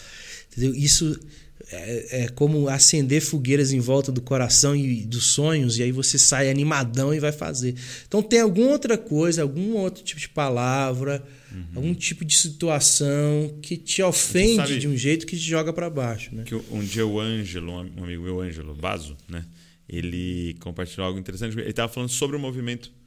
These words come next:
Speaker 2: sobre, é, o profeta, né? E eu creio que tem muito a ver com o artista. O artista,
Speaker 1: Uhum.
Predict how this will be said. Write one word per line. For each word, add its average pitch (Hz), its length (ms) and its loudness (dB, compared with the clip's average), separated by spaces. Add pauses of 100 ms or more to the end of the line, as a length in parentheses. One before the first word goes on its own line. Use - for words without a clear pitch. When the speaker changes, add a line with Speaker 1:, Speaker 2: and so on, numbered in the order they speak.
(720)
Speaker 2:
sobre, 110 600 -4 (220)
é, 95 220 -4
o 123 60 -6
profeta, 101 680 -6 (460)
né? 90 240 -8 (640)
E 95 100 -6
eu 98 100 -2
creio 117 260 -4
que 117 380 -6 (280)
tem 110 120 -10
muito 139 180 -2
a - 20 0
ver 127 120 0
com 127 140 -4
o - 20 2
artista. 101 600 -2
O 85 80 -10
artista, 110 640 -6 (160)
Speaker 1:
Uhum. 123 100 -18